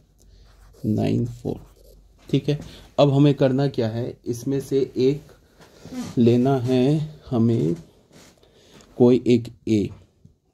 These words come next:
ए कौन सा लेंगे? ए ये ले लिया, तुम कोई भी ले लो ए,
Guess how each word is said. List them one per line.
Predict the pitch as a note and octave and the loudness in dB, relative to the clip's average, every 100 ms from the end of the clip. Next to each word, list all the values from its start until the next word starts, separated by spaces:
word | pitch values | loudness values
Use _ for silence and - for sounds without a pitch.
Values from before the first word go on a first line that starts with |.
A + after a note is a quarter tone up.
| _ | _
ए | F#3+ B2+ | -4 -2
कौन | B2 B2 | 0 0
सा | A#2 A#2+ | 2 0
लेंगे? | A#2+ A#2 C#3 D#3+ - _ _ _ _ _ _ _ _ | 2 2 0 -4 -12 _ _ _ _ _ _ _ _
ए | A2+ | 0
ये | G#2+ G#2 | 2 0
ले | G2 | 0
लिया, | F2 - - - _ _ _ _ _ _ _ | -4 -6 -12 -16 _ _ _ _ _ _ _
तुम | C3+ A#2+ | 0 4
कोई | C#3+ D#3 | 6 6
भी | E3 | 4
ले | E3 E3 | 2 2
लो | D#3+ | 0
ए, | D3+ | -2